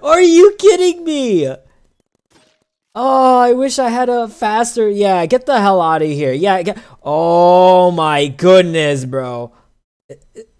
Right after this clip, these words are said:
it's like, this gun, okay, so now I see why I actually liked more a little bit with the P nine. Maybe I got, I don't, I don't, I'm not, I'm not used to it anymore. I've g-, I've grown out of it.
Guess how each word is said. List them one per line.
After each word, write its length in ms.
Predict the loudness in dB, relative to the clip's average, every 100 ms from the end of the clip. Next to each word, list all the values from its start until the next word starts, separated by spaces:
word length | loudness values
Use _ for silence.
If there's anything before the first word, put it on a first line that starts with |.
| _
it's 140 | -18 -16
like, 100 | -12
this 260 | -10 -8
gun, 360 | -6 -4 -4 -8 -12
okay, 420 | -14 -12 -12 -12
so 220 | -14 -14 -12
now 180 | -10
I 80 | -10
see 180 | -8 -10
why 220 | -10 -10
I 160 | -10 -12 -14
actually 300 | -16 -20 -18
liked 300 | -20 -20 -20
more 260 | -20 -20
a 60 | -20
little 260 | -20 -20
bit 200 | -20 -20
with 200 | -20 -20
the 60 | -20
P 160 | -20 -20
nine. 200 | -20 -14
Maybe 200 | -10 -8
I 80 | -8
got, 160 | -10 -12
I 80 |
don't, 240 | -10 -12 -12
I 80 | -12
don't, 180 | -12
I'm 60 | -12
not, 280 | -12 -14 -20 _
I'm 80 | -14
not 160 | -10 -8
used 260 | -8 -8
to 100 | -8
it 80 | -8
anymore. 400 | -8 -14 -18 -20 -16
I've 180 | -14
g-, 80 | -14
I've 240 | -10 -10 -10
grown 280 | -12 -10 -8
out 200 | -8 -8
of 140 | -10
it. 220 | -16 -20